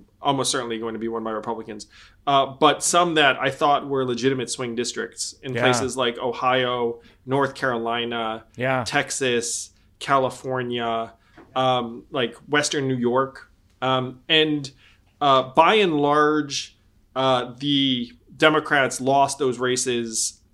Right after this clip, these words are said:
Speaker 1: um, and not, not by, like, a slim margin, like,
Speaker 2: Yeah.
Speaker 1: convincingly.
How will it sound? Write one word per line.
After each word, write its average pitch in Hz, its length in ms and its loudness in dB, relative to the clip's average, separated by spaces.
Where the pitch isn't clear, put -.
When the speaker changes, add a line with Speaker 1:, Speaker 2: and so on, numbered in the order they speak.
Speaker 1:
um, 123 320 -4
and 135 400 -2
not, 147 400 2
not 151 460 2
by, 135 280 6
like, 127 200 0
a 123 120 2
slim 147 340 2
margin, 110 400 -2
like, 110 140 -4
Speaker 2:
Yeah. - 40 -16
Speaker 1:
convincingly. 123 800 0